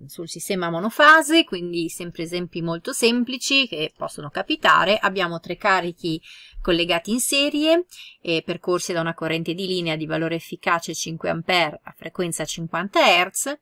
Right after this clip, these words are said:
Eh, il primo carico è resistivo con una resistenza pari a cinquanta ohm, il secondo induttivo con un'induttanza di zero sei Henry e il terzo capacitivo con una capacità di dodici,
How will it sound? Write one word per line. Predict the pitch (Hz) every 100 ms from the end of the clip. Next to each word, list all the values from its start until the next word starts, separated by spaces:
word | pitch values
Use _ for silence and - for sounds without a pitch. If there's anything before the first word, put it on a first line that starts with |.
| - - - - -
Eh, | - 175 165
il | 175
primo | - 202 196
carico | 196 185 170 175
è |
resistivo | 165 165 - - 214 208 220
con | 220 170
una | 156 156
resistenza | 151 160 - 175 - 165
pari | 160 156
a |
cinquanta | - 170 165 151 165 247 214
ohm, | 202 226
il | 240
secondo | - - 190 180
induttivo | 165 156 160 - 220 214 170 151
con | 147 165 156
un'induttanza | 151 151 160 - 190 180 170
di | 160 156
zero | 156 151
sei | - 165
Henry | 220 185 160 170 214
e | 202
il | 196
terzo | 208 180 -
capacitivo | - 160 202 - 330 156 147 160 180 - - _
con | - 208
una | 160
capacità | 160 - 214 - 320 - 147
di | 151 160
dodici, | 165 147 165 - - 180 180